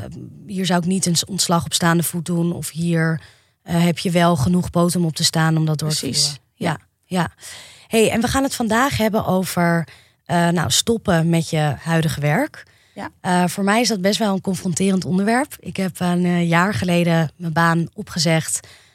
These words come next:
Speaker 1: Of ik ben eigenlijk weggegaan bij mijn toenmalige werkgever. En dat ging best wel hals over kop. Want,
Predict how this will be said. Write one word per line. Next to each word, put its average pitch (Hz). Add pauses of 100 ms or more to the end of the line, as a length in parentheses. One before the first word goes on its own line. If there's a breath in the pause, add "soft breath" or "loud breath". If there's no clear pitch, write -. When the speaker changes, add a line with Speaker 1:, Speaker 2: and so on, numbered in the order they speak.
(120)
Speaker 1:
Of 170
ik 165
ben 190
eigenlijk 185
weggegaan 180
bij 170
mijn 170
toenmalige 170
werkgever. 165
En 160
dat 160
ging 180
best 160
wel 170
hals 165
over 156
kop. -
Want, 156